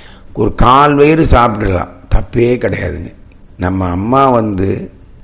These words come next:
நம்ம பட்னியா இருபத்தி நாலு மணி நேரம் கிடந்தா எந்த தாயாவது மகிழ்வாளா சொல்லுங்க? அதனால அது ரொம்ப, "எனக்கு இப்படி தாங்க இருக்க முடியும்னு" ஒரு வீராப்பா இருக்கிறவங்க இருக்கலாம். ஆனா அது வந்து, அது முறைமே இல்லை. ஏன்னா அடியவனும் அந்த, அந்த நிலையை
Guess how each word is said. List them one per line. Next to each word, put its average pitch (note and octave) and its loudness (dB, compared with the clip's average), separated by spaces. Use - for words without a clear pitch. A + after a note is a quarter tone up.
நம்ம G#2+ -4
பட்னியா A#2 0
இருபத்தி B2 0
நாலு A2 -4
மணி G2+ -6
நேரம் A#2 -4
கிடந்தா G2 -4
எந்த A2 -2
தாயாவது G#2 0
மகிழ்வாளா F2 -2
சொல்லுங்க? E2+ -12
அதனால G2 -10
அது G#2 -8
ரொம்ப, F#2+ -10
"எனக்கு A#2 -2
இப்படி G#2 -6
தாங்க A2+ 0
இருக்க D3 -2
முடியும்னு" C3+ 2
ஒரு D3 2
வீராப்பா B2 4
இருக்கிறவங்க A#2 0
இருக்கலாம். A#2 -2
ஆனா A#2+ -2
அது A2 -2
வந்து, A#2+ -8
அது D3 -8
முறைமே B2+ 0
இல்லை. A2+ 0
ஏன்னா A#2+ -4
அடியவனும் B2 0
அந்த, B2 0
அந்த G#2 0
நிலையை A2 2